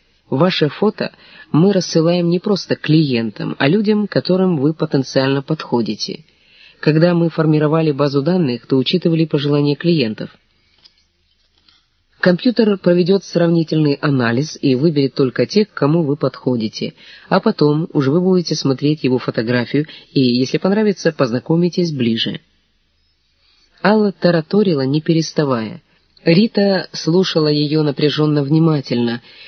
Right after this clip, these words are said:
не забывая сохранять глуповатое выражение лица. Пусть Алла думает, что очевидное доходит до Риты с трудом, тогда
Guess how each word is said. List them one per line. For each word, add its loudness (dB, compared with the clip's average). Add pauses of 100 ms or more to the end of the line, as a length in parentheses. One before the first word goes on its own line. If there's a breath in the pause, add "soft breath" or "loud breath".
(120)
не 4
забывая 2
сохранять -2
глуповатое 0
выражение 0
лица. -6 (640 soft breath)
Пусть 0
Алла 2
думает, 0
что 0
очевидное 0
доходит -2
до 0
Риты 0
с -8
трудом, 0
тогда -2